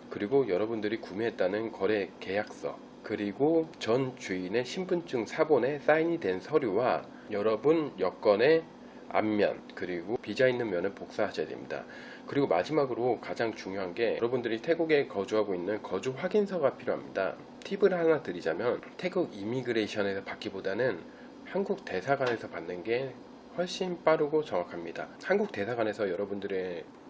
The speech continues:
거주 증명서를 확인받기 위해서는 여러분들이 미리 재외국민 등록을 하고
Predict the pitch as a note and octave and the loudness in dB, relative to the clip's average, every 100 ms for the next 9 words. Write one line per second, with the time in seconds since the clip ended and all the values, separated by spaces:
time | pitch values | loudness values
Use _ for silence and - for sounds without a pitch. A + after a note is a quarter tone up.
0 | - G2+ G#2 B2+ A2+ G2 G2 G2 G2 F#2 | -4 -2 0 0 -2 -2 -4 -2 -2 0
1 | D#3 D#3 D#3 F2 - F#2 E2 F#2 F#2 C3 | -2 -2 -4 -4 -10 -8 -6 -4 0 0
2 | D#2+ - G2 G#2 G2+ F#2 F2+ F#2 F#2+ - | -2 2 4 4 0 0 -2 -2 -2 -4
3 | G2+ A2 C3+ D3+ C3+ G#2+ E2 F2+ E2+ F2 | 2 2 4 4 4 2 -4 -4 -2 -2
4 | E2 E2 D2+ D#3+ B2 | -2 -4 4 6 6